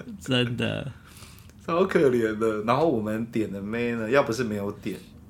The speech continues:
Speaker 2: 要不然就是呢，妹下来坐不到，
Speaker 1: 对。
Speaker 2: 不夸张，十五分钟，人就不见了。
Speaker 1: 对，然后出去大概至少半小时吧。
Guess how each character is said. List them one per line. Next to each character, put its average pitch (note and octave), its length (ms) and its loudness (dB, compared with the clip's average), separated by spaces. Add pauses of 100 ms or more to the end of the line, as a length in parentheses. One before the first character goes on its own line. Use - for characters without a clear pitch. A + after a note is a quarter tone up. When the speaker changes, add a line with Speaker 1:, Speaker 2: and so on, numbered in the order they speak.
Speaker 2:
要 D3+ 80 -2
不 D3 80 0
然 B2+ 60 0
就 C3 120 4
是 B2 200 -2
呢， G#2 140 -6
妹 A#2 280 0
下 A2+ 180 2
来 F#2+ 140 -6
坐 A2 280 0
不 F#2+ 120 -6
到， G2 440 0 (840)
Speaker 1:
对。 F2+ 400 -2
Speaker 2:
不 B2 60 -2
夸 C3+ 200 8
张， A#2+ 260 8 (300)
十 - 160 -4
五 B2 80 2
分 A2 180 -2
钟， G2+ 240 0 (260)
人 G#2+ 120 0
就 A#2 80 2
不 A2+ 80 -2
见 G2 240 -4
了。 F2+ 80 -16 (720)
Speaker 1:
对， F2+ 260 -6 (140)
然 G#2+ 100 -2
后 A2+ 80 0
出 B2 140 0
去 A#2+ 140 0
大 A2+ 120 -2
概 A2 160 0
至 A2 160 0
少 G2+ 140 -2
半 F#2+ 180 -2
小 B1 180 -8
时 - 180 -16
吧。 - 160 -20